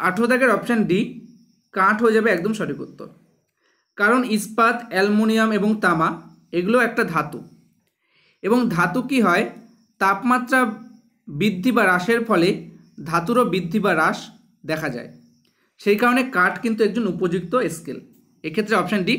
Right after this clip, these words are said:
কাঠ হয়ে যাবে সঠিক উত্তর। গাছের কোন অংশ থেকে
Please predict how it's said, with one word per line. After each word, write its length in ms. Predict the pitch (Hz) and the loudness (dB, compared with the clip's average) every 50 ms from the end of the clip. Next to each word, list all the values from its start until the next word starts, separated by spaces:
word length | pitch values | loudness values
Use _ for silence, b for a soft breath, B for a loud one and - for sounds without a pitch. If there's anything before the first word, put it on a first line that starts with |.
| - 170 | 0 0
কাঠ 140 | 156 151 151 | -2 0 0
হয়ে 100 | 175 170 196 | 0 -2 -2
যাবে 100 | 202 214 | -2 -2
সঠিক 200 | 185 135 131 - 131 120 | -4 -6 -8 -8 -10 -12
উত্তর। 200 | - - - 113 - - _ _ _ _ _ _ _ _ _ _ - - b b b b b b b b b b b b b - | -14 -16 -18 -20 -20 -20 _ _ _ _ _ _ _ _ _ _ -20 -20 b b b b b b b b b b b b b -14
গাছের 560 | 139 143 156 185 190 202 196 - 269 277 285 277 269 - - | -10 -4 -2 0 0 0 0 0 2 2 0 0 -4 -4 0
কোন 200 | 220 220 233 254 262 247 - - 196 | 2 2 4 2 2 0 -2 0 0
অংশ 180 | 214 233 240 240 254 254 262 | 2 2 2 0 2 2 2
থেকে 200 | 247 247 175 170 | 0 2 2 0